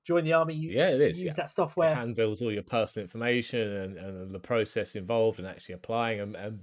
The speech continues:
Speaker 2: joining the army.
Speaker 1: Yeah, so handles. But it, it's, so this is, um, this leak was confirmed,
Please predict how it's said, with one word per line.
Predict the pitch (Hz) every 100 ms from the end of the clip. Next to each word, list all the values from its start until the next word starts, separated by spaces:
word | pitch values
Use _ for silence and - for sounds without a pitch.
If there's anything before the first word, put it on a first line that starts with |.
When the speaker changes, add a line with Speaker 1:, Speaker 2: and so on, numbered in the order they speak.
| -
Speaker 2:
joining | - 143 120
the | 87
army. | 92 95 78 - - _
Speaker 1:
Yeah, | - 220
so | - 185
handles. | 165 196 - - - -
But | 254
it, | - -
it's, | 262 - - - _ _
so | - - 226 233
this | 196 233 277 -
is, | 240 220 -
um, | 190 185 185 185 180 175 185
this | 190 214
leak | 208 214 -
was | 190
confirmed, | 185 151 - 233 175 135 180 190